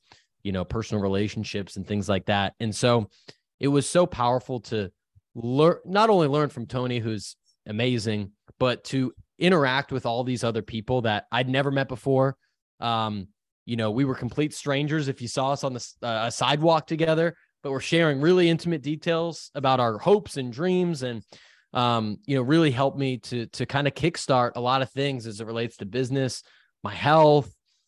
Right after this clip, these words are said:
relationships. Like, we talked about everything, finances. And so, um,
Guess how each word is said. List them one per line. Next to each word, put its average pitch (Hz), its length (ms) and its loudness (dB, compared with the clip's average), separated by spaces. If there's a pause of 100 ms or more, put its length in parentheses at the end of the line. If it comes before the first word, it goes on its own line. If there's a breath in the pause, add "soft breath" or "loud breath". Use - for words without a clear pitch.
(140)
relationships. 160 920 0
Like, 117 100 -8
we 135 80 -8
talked 151 280 0
about 123 180 0
everything, 123 460 -4
finances. 147 680 -2 (480 soft breath)
And 139 140 0
so, 143 400 4
um, 123 400 -4